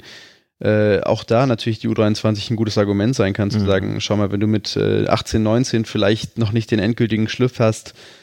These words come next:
Speaker 1: dann haben wir die Möglichkeit, äh, danach auch dir eine Mannschaft zu bieten, in der du dich nochmal weiterentwickeln kannst. Dann musst du nicht mit achtzehn, neunzehn die Zelte abbrechen, sondern wir können dich dann sozusagen auch noch weiterentwickeln. Und, äh, der Weg ist dann nicht zu Ende, wenn du bis, äh, neunzehn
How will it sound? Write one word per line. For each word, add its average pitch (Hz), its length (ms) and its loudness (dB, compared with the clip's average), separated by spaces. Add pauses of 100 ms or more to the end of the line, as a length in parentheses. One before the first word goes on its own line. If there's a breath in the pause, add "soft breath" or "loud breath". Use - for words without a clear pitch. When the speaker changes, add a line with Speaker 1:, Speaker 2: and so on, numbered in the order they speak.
(140 loud breath)
Speaker 1:
dann 107 140 2
haben 113 160 2
wir 113 80 4
die 110 60 0
Möglichkeit, 107 640 0
äh, 104 240 4
danach 101 340 2
auch - 160 -6
dir 110 120 0
eine 104 80 0
Mannschaft 104 360 -2
zu 107 140 -4
bieten, 104 180 -2
in 104 80 4
der 98 100 2
du 98 80 2
dich 95 140 -6
nochmal 104 220 2
weiterentwickeln 104 500 0
kannst. - 260 -4
Dann 101 100 0
musst 101 180 -2
du 110 40 0
nicht 104 160 -2
mit 110 120 0
achtzehn, 107 260 0
neunzehn 104 320 0
die 104 80 0
Zelte - 320 2
abbrechen, 113 380 0
sondern 101 300 2 (340 loud breath)
wir 107 180 2
können 101 300 0
dich 104 100 0
dann 98 200 -2
sozusagen 98 380 0
auch - 140 -4
noch 104 160 -2
weiterentwickeln. 104 720 2 (380 loud breath)
Und, 107 260 -6
äh, 101 140 2
der 98 140 2
Weg 104 160 -2
ist - 140 -6
dann 101 100 2
nicht 101 180 -2
zu - 80 0
Ende, 110 240 4
wenn 101 120 2
du 101 60 0
bis, - 400 -6
äh, - 400 -2
neunzehn - 640 -2